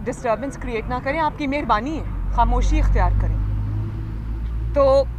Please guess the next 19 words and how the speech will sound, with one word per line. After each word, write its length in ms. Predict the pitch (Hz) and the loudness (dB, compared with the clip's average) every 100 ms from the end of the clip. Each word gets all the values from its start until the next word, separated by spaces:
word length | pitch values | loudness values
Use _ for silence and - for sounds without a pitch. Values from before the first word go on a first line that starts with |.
| - | 0
बात 300 | 226 254 277 | 2 4 2
यह 140 | 330 | -4
है 80 | 349 | -6
कि 140 | 359 381 | -6 -6
जो 380 | 302 311 320 - - - - - - | 2 2 2 -4 -12 -14 -14 -8 0
कल 180 | 262 | 0
से 220 | 285 - 294 | 0 -6 -6
videos 440 | 233 226 311 349 | -4 0 2 2
सामने 380 | - 220 208 208 | 0 -6 -4 -6
आ 160 | 190 | -4
रही 180 | 185 196 | -4 -8
हैं, 220 | 190 233 - - - - - - | -10 -12 -12 -12 -14 -14 -14 -10
वो 140 | - 311 | -6 -6
जो 100 | 339 | -6
presiding 580 | - 226 202 214 294 285 | -8 -4 -2 -2 -4 -4
officers 500 | 214 208 240 302 294 | -4 -6 -4 -4 -2
थे 80 | 262 | -4
वहाँ 220 | 202 190 | -4 -6
पर, 200 | 180 175 | -8 -10